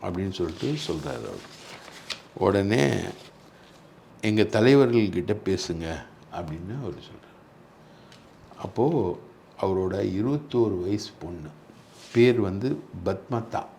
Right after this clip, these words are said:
அந்த பொண்ணை வந்து கடத்தி எடுத்துன்னு போயிட்டு கடைசியில நேத்ராவதி ஆறு, ஒரு ஆறு ஓடுதாங்க நேத்ராவதின்னு, அந்த கற்பழிச்சு அந்த பொண்ணை வந்து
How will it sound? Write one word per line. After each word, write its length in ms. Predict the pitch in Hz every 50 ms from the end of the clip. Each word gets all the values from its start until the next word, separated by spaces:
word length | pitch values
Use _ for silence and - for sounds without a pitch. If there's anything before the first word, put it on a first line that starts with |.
| - - - - - - - - - - - - - - - - - - - -
அந்த 220 | - 95 92 90
பொண்ணை 320 | 85 - - 107 117 120 113
வந்து 320 | 107 107 104 104 123 120 -
கடத்தி 580 | - 101 101 107 120 117 - - 139 120 104
எடுத்துன்னு 400 | 101 98 101 - - 101 101 98
போயிட்டு 480 | 95 95 92 90 - - 139 - - - - - - - - - - - - - - - - - -
கடைசியில 540 | 92 90 95 95 95 - - 107 120 120 95
நேத்ராவதி 1000 | 92 101 120 139 160 - - 147 139 127 120 113 110 107 104 98 92 101 98 92 82 80 78 73 73 - - - - - - - -
ஆறு, 460 | - 98 101 107 110 107 92 - - - - - - - - - - -
ஒரு 140 | 95 87
ஆறு 280 | 87 92 104 107 104 98
ஓடுதாங்க 560 | 87 85 80 78 71 69 73 71 71 69 73 - - -
நேத்ராவதின்னு, 920 | 98 101 104 104 - 92 87 82 82 80 76 73 - 76 76 85 80 65 - - - - - - - - - - - - - - - - - - - - - -
அந்த 380 | 95 92 90 90 90 90 92 90 87 -
கற்பழிச்சு 840 | - 110 107 - - - 127 117 117 113 107 110 - - 143 151 - - - - - - - - - - -
அந்த 220 | 110 104 98 95
பொண்ணை 340 | 87 - 95 101 101 107 104 98
வந்து 260 | 92 92 92 92